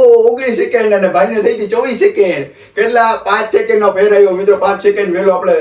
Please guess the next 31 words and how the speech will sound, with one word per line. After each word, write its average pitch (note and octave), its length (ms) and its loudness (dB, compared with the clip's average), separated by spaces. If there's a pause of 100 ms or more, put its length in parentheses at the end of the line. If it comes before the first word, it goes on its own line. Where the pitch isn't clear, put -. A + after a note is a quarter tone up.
(260)
ચેલેન્જ F#3+ 260 -2
પૂરો G3 200 2
કરી G3+ 220 4
લીધો F#3+ 340 2
છે. E3 140 2 (680)
સમજાણું D4+ 440 0
ને C4+ 80 0
મિત્રો? F#3+ 200 2
હવે F#3+ 80 -2
જલોજી G#3+ 380 0
ખબર A3 300 -2
છે G#3 60 0
તમને G3+ 220 0
કોને F3 280 0
ખાવા E3+ 260 0
છે. C#3+ 120 -2
હજી E3 160 -6
તોય - 200 0
ત્રીજો E3+ 280 0
રાઉન્ડ F#3+ 200 0
બાકી G3+ 280 -2
છે. G3 60 -2
ત્રીજા F3+ 400 -4
રાઉન્ડ F3+ 180 0
તો E3 100 0
મિત્રો E3+ 260 -4
આનાથી E3 360 -4
અઘરો C#3+ 360 0
છે. A2+ 60 -4
ત્રીજા E3 280 -2
રાઉન્ડમાં F3 500 -2